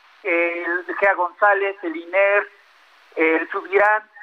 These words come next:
ya presentan saturación, Jesús Martín. Estuve haciendo un recorrido durante este fin de semana y, y decirlo, ya ahí es muy complicado, comienza a ser complicado encontrar, eh, eh, disponibilidad en algunos hospitales.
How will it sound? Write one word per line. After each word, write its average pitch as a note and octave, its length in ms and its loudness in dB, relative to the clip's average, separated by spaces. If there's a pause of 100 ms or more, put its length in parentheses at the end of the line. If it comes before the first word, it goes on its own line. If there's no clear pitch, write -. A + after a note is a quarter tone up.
ya A#3 140 2
presentan A3+ 500 -4
saturación, E3+ 640 -2
Jesús E3 300 -14
Martín. F3+ 380 -2
Estuve G#3 240 0
haciendo G#3 180 0
un G3 60 2
recorrido F3 420 0
durante E3 320 0
este E3 180 -6
fin F#3 180 -12
de F3 160 -2
semana F3 540 2 (680)
y, F#3+ 60 -6
y G#3+ 540 0
decirlo, G3 500 2
ya G#3+ 120 4 (340)
ahí G3 80 -6
es - 160 -18
muy A3 140 -6
complicado, G3 720 -2
comienza F3+ 300 -12
a G3 60 -12
ser G3+ 100 -4
complicado E3 640 -2
encontrar, D3+ 580 -2 (380)
eh, C#3+ 360 -2
eh, C#3 640 -4
disponibilidad D#3+ 720 0
en D#3 80 0
algunos E3 400 -4
hospitales. F3+ 680 -4